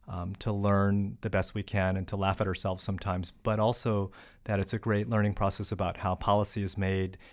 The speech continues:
and how it takes real people and coalitions and organizing to make the most important changes that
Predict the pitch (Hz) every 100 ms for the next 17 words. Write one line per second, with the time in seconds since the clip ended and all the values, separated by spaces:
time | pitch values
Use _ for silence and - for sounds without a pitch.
0 | - - 87 95 92 - 101 - - 107
1 | 98 - 104 107 92 92 98 95 101 -
2 | 101 - - - - - - 156 151 151
3 | - 143 135 120 98 98 104 98 - 98
4 | 98 - 120 110 107 - - - 104 104
5 | - 107 - 110 104 - 98 95 95 98
6 | 90